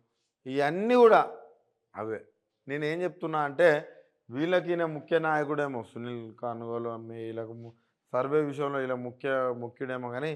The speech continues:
తెలంగాణ ప్రజలైతే చాలా క్లారిటీగా ఉన్నారు. కాంగ్రెస్ పార్టీకి ఓట్లేసే పరిస్థితి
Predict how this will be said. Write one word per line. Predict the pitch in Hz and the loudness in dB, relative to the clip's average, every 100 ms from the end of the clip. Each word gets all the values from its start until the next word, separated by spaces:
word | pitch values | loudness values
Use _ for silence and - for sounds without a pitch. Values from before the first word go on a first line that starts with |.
| 156 _ _ _ 113 | -10 _ _ _ -8
తెలంగాణ | 117 139 139 131 | -6 -6 -6 -6
ప్రజలైతే | 123 123 120 120 117 | -8 -6 -8 -10 -10
చాలా | 110 101 | -10 -8
క్లారిటీగా | 110 113 117 120 120 | -8 -8 -8 -10 -4
ఉన్నారు. | 127 165 190 _ _ - | -2 -2 -6 _ _ -4
కాంగ్రెస్ | 117 127 127 123 - | -2 -2 -4 -6 -2
పార్టీకి | 117 117 120 120 110 110 | -2 -2 -8 -6 -4 -4
ఓట్లేసే | 113 117 113 104 113 | -4 -8 -8 -12 -10
పరిస్థితి | 117 117 139 123 | -10 -10 -12 -8